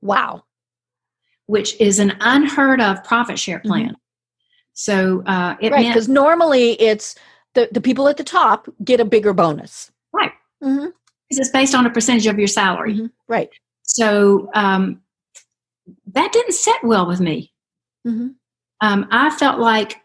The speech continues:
Speaker 2: our custodian was just as important as our
Speaker 1: Right.
Speaker 2: C E O.
Speaker 1: Mm-hmm. Sometimes more so.
Speaker 2: Exactly right.
Speaker 1: Mm-hmm.
Speaker 2: When, when that toilet's clogged.
Speaker 1: Uh-huh. Yeah.
Speaker 2: Um, and so I wanted to incentivize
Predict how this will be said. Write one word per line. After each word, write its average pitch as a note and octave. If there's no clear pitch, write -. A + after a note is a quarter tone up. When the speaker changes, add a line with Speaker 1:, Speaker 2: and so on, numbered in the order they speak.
Speaker 2:
our A3
custodian A3+
was F#3+
just G3+
as F#3
important F#3
as F3+
our -
Speaker 1:
Right. F3
Speaker 2:
C -
E -
O. -
Speaker 1:
Mm-hmm. B3
Sometimes D#4
more D4
so. E3+
Speaker 2:
Exactly F#3
right. F3+
Speaker 1:
Mm-hmm. B3+
Speaker 2:
When, A3+
when B3
that C4+
toilet's C#4
clogged. C4
Speaker 1:
Uh-huh. D#4
Yeah. G#3
Speaker 2:
Um, G3
and G#3+
so A3+
I B3
wanted D4
to C#4
incentivize B3+